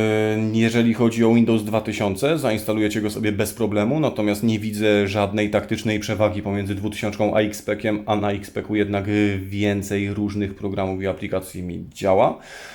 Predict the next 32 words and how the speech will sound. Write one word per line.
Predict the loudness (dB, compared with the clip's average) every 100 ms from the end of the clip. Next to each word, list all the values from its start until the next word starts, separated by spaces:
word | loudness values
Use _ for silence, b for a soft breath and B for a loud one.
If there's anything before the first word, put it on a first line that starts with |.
| B
Co | -2
za | -2
tym | 0 -2
idzie, | 0 2
dlatego | 2 2 0 -2 -4
X-Pec. | -10 -4 0 0 0
E, | 0 2 2
co | 0 0
się | 0 -2
tyczy | -2 0 0
wyższych | -2 -2 2 2 0 -4 -4 -4
systemów | -6 -2 0 0
operacyjnych, | 2 0 0 2 2 0 0
to | 0 2
zarówno | 2 2 2 2
Vista, | 2 0 2
jak | 2
i | 2
siódemka, | 0 2 2 4
jak | 2
i | 2
ósemka, | 0 0 2 2
jak | 0
i |
dziesiątka, | -2 0 0 0 0
jak | 0
i | 2
jedenastka | 4 4 4 2 2 2 2 2
bez | 2 0
problemu | 0 2 2 0
tutaj | -4 -4 -4
latają. | -2 4 4 6 4 6 2